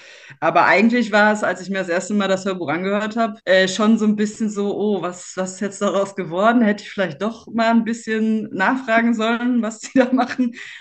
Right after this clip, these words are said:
Aber, ähm, nee, ich, äh, da, da, vielleicht hab ich auch Glück gehabt, aber da bin ich ganz zufrieden mit und, ähm,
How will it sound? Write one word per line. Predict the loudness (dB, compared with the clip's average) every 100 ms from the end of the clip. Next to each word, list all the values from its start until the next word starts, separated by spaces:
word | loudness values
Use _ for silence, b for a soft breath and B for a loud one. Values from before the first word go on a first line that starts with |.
| B 0
Aber, | 2 2 2 2 2 0 -2
ähm, | -4 -6 -8 -12 _ _
nee, | -8 -2 -2 -2
ich, | -6 -8
äh, | -6
da, | -4 -4 -4 -8 -10
da, | -6 -4 -4
vielleicht | -6 -8 -8
hab | -8
ich |
auch | -8
Glück | -10
gehabt, | -8 -8 -6
aber | -6 -4
da | -4
bin | -6
ich | -8
ganz | -8 -10
zufrieden | -12 -10 -8 -4 -2
mit | -2 -4
und, | -6 -4 -6 -6 -6
ähm, | -4 -4 -6 -8